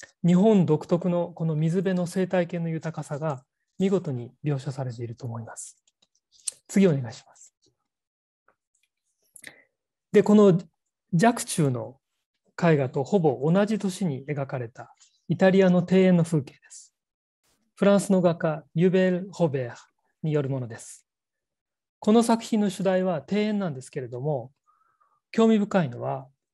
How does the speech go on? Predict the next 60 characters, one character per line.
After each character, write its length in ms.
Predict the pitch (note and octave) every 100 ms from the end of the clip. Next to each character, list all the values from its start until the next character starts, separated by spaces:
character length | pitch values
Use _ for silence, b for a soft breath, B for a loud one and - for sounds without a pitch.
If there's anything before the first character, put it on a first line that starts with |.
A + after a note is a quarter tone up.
| _
こ 100 | -
の 140 | F3 E3
当 220 | A3+ A3+
時 100 | F3
の 120 | C3+
主 200 | - G3+
流 180 | G#3+ G#3+
で 100 | G#3
あ 60 |
っ 140 | G3+ -
た 280 | C3 A2+ _
整 320 | - A3 A3+
然 200 | G#3 G#3+
と 140 | F#3+ F#3+
管 260 | G#3 F#3+
理 80 | D3+
さ 140 | C3+
れ 80 | C3
た 160 | C3 C3+
庭 160 | D#3+ D3
園 80 | C#3+
で 80 | B2
は 80 |
な 120 | C3+ D#3
く 80 | -
て、 240 | B2 A2+ _ _ _ _ -
人 180 | F#3+ G#3+
間 240 | G#3 G3+
の 100 | G3
コ 180 | F#3+ A3+
ン 60 | G#3+
ト 120 | A3+
ロ 100 | G#3
ー 40 |
ル 60 | E3
の 200 | C3+ C3+
及 100 | C3+
ば 120 | C#3
な 160 | C3+ A#2+
い 60 |
自 260 | D3 - F3
然 200 | G3 G3+
の 120 | G3
パ 180 | F#3+ G#3
ワ 160 | F#3 C#3
ー 40 |
が 120 | A#2
描 160 | D3 D3+
か 120 | D#3+
れ 80 | C3+
て 100 | B2
い 40 |
る 100 | A#2+
と 100 | -
い 40 | C#3
う 20 |
こ 100 | E3
と 80 | -
で 80 | -
す。 220 | -